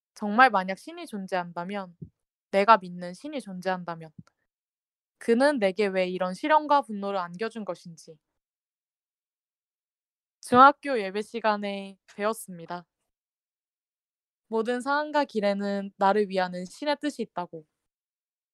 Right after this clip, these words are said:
나는 이 길 위에서 무엇을 더 배워야 하는지 모르겠습니다.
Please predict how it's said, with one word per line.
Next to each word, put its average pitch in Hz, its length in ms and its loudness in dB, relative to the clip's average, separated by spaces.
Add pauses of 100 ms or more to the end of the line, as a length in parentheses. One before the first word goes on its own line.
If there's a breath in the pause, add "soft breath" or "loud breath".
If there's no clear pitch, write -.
(1160)
나는 220 340 4
이 233 160 0
길 247 200 -2
위에서 196 400 -2
무엇을 247 420 0
더 214 140 -4
배워야 185 440 -4
하는지 220 340 -8
모르겠습니다. 185 800 -18